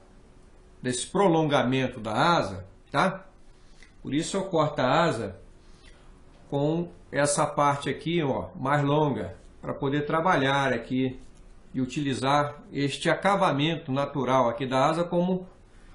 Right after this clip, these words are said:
uma cobertura do tórax. Muito bem. Neste momento, nós temos então o olhinho da Cats, tá? O olhinho da Cats.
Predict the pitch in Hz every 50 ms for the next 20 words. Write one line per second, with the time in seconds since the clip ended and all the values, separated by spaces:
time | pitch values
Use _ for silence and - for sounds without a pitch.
0 | - - - 139 147 143 143 - 202 190 185 180 - - - - - 196 202 180
1 | 147 117 104 95 - - - - - - 139 147 147 147 - - 160 160 143 113
2 | 98 95 - - - - - - - - - - - - - - - - - -
3 | - - - - - - - - - 175 185 - 180 135 127 120 - 92 90 -
4 | - - - - - - - - - - - - - - - - - - - -
5 | - - - - - - 120 147 180 180 - 202 185 180 165 143 143 160 185 196
6 | 185 190 - 104 95 92 - - - - - - - - - - - - 131 131
7 | 131 - 165 156 151 151 143 131 143 131 123 127 127 120 110 95 87 - - -
8 | - - - - - - - - - - - - 135 143 156 151 147 170 190 214
9 | 202 160 127 135 - - 151 147 151 165 185 - - - - - - - - -
10 | - - - - - - - - - - - - - - - - 120 127 147 151
11 | - - 131 123 127 120 120 139 147 143 123 120 113 - - 120 120 123 147 156
12 | - - - - -